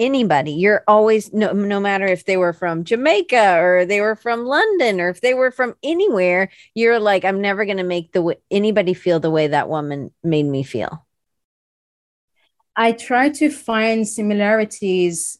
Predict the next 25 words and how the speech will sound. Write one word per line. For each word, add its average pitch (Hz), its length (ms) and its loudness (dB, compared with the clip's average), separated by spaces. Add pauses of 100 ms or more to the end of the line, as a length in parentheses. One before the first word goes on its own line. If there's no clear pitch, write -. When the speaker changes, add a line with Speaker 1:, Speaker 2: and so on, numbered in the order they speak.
Speaker 2:
uh, 180 460 0 (680)
anywhere 190 680 0
I 175 160 -2
can. 160 560 -4 (1160)
Anywhere. 175 720 2
Uh, 175 220 0
maybe 196 320 -2 (220)
because 208 920 0
sometimes 196 760 -4
you 190 80 -6
just, - 480 -8 (120)
especially 208 460 -2
living 202 340 0
in 196 80 -2
a 190 60 -2
country 202 520 -2
where 190 140 0
you 190 180 0
don't 190 200 0
have 190 260 -2
your 185 100 -2
family 202 420 -2
close 220 400 -4
to 240 60 -6
you, 262 360 -2